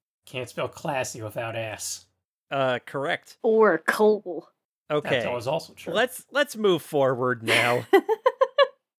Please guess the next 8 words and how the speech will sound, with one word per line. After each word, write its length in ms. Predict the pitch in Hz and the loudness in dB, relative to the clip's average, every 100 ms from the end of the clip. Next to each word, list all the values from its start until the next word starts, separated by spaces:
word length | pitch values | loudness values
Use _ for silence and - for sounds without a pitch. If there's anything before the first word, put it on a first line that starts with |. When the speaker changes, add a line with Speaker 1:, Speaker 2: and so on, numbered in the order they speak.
| _ _ | _ _
Speaker 1:
Okay. 360 | 131 120 120 120 _ _ | -8 -6 -10 -10 _ _
Speaker 2:
I 80 | 151 | -2
don't 180 | 175 170 | 0 -2
have 360 | 175 175 170 - | 2 2 2 -4
really 300 | 151 151 156 | -6 -4 -2
more 240 | 139 135 | 0 0
details 560 | - 135 - 131 120 120 | -2 -6 -2 0 0 0
in, 260 | 123 117 | -4 -6